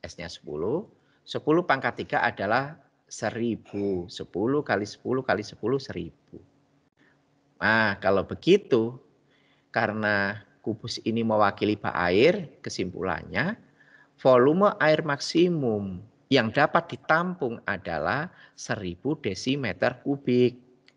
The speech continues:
atau seribu liter. Nah, baiklah anak-anak, ya. Ini empat soal yang Bapak sampaikan di dalam pembahasan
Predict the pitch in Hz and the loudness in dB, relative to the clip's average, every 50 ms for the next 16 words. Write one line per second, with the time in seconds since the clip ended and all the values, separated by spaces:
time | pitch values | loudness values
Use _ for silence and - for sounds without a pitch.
0 | _ _ _ _ - _ _ _ 117 104 87 - - - 143 175 180 - - 135 | _ _ _ _ -20 _ _ _ 2 2 2 0 0 0 0 0 -2 -4 -6 -6
1 | 120 113 101 90 80 - - 123 135 143 151 151 - _ _ _ _ _ _ _ | -6 -4 -6 -8 -8 -4 -2 0 0 0 -2 -4 -12 _ _ _ _ _ _ _
2 | _ _ 95 98 98 95 98 - _ _ _ _ _ 104 104 101 92 - - 82 | _ _ -6 -4 -4 -4 -4 -8 _ _ _ _ _ 4 4 4 2 0 -4 -10
3 | 85 - - - - _ _ _ _ _ _ _ _ _ _ _ _ _ _ _ | -14 -18 -20 -20 -20 _ _ _ _ _ _ _ _ _ _ _ _ _ _ _
4 | _ _ _ _ _ - - 127 117 - - - - _ _ _ _ _ _ _ | _ _ _ _ _ -14 -14 -12 -12 -14 -16 -18 -20 _ _ _ _ _ _ _
5 | _ _ _ - - - - _ _ _ _ _ _ - _ _ _ _ _ _ | _ _ _ -20 -20 -20 -20 _ _ _ _ _ _ -20 _ _ _ _ _ _
6 | _ _ _ _ _ _ _ 143 139 139 175 196 196 185 175 156 147 147 156 175 | _ _ _ _ _ _ _ 6 8 10 10 8 8 8 4 2 2 0 -4 -6
7 | - - _ _ - _ _ _ _ _ _ _ _ - - 104 127 156 185 214 | -8 -12 _ _ -20 _ _ _ _ _ _ _ _ -10 -4 -4 -2 -2 -4 -6
8 | 202 _ _ _ _ _ _ _ _ _ _ _ _ _ _ 107 110 131 147 151 | -12 _ _ _ _ _ _ _ _ _ _ _ _ _ _ -8 -6 -4 -4 -4
9 | 147 143 143 143 - - _ _ _ _ _ 127 120 - 127 123 - - _ _ | -4 -4 -6 -8 -10 -12 _ _ _ _ _ -16 -10 -8 -8 -8 -8 -10 _ _
10 | _ _ _ _ _ _ _ _ _ _ - - - 120 98 - - 104 107 110 | _ _ _ _ _ _ _ _ _ _ -20 -4 0 0 2 2 4 4 6 6
11 | 113 120 131 135 135 123 104 98 - 101 90 - 95 - - - 107 92 92 92 | 6 6 4 2 -2 -4 -6 -6 -8 -12 -10 -8 -10 -10 -10 -14 -12 -10 -10 -10
12 | 90 - 98 95 98 101 107 120 127 127 135 139 139 123 113 85 - 92 90 92 | -10 -10 -8 -4 -2 -2 -2 -2 -4 -8 -10 -12 -12 -14 -14 -8 -6 -4 -2 -2
13 | 92 95 95 - 98 98 95 95 98 - - 110 101 101 92 95 98 95 101 98 | -2 -2 -4 -8 -6 -4 -4 -6 -6 -8 -6 -2 -2 0 0 0 -2 -2 -6 -10